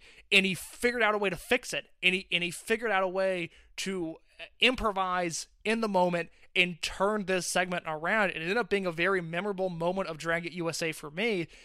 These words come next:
and it just, it really jumped out to me when I watched it for the first time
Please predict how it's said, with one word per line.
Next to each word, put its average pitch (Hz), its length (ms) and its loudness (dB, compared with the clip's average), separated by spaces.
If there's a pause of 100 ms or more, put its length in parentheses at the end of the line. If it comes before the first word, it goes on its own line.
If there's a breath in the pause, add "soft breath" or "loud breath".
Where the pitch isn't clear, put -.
(140 loud breath)
and 185 140 8
it 185 100 -2
just, 185 340 -2
it 175 200 -2
really 208 280 4
jumped 190 280 2
out 190 160 4
to - 80 -8
me - 20 -4
when 170 140 -2
I 160 60 0
watched 170 340 2
it 180 60 -6
for 175 100 -6
the 165 80 -6
first 165 340 -4
time 147 320 -6